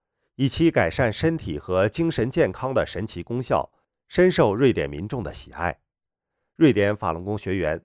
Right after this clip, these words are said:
每年都被主办方邀请参加展会，几乎每次都是安排在离展览大厅的表演舞台很近的位置上，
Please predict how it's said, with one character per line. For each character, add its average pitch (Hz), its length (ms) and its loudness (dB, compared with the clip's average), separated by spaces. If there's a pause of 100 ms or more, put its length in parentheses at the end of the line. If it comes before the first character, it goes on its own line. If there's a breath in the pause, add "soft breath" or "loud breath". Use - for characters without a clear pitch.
每 101 180 -2
年 107 220 0
都 160 120 -2
被 147 140 2
主 82 160 -6
办 92 180 -2
方 107 220 -6
邀 143 220 0
请 127 260 -10
参 113 240 -6
加 117 160 -2
展 - 160 -12
会， - 260 -8 (600)
几 190 140 2
乎 185 180 6
每 92 180 4
次 113 380 4
都 160 120 4
是 147 140 2
安 139 180 2
排 90 220 -6
在 92 300 -2 (180)
离 147 240 4
展 139 180 0
览 87 160 -2
大 101 220 -2
厅 117 240 -8
的 90 200 2
表 90 200 0
演 101 180 0
舞 78 120 -8
台 82 200 -6
很 71 300 -10
近 151 160 -2
的 73 80 -4
位 80 140 -4
置 - 120 -16
上， 71 220 -8